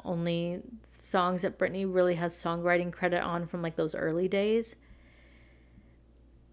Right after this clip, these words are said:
I need more confirmation on the idea of Every Time being about the abortion.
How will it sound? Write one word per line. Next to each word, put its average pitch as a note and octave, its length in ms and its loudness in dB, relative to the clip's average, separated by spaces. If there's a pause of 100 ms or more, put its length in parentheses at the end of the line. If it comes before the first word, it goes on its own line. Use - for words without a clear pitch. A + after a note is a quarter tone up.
(160)
I G3+ 120 6
need G#3+ 200 8
more B3+ 220 6
confirmation A#3 800 2
on A3+ 480 4 (840)
the A3 100 6
idea G#3+ 460 10
of G#3+ 360 8
Every G3+ 380 4
Time G3 480 2
being G3 480 0
about - 880 0
the G#3 100 6
abortion. G3+ 760 2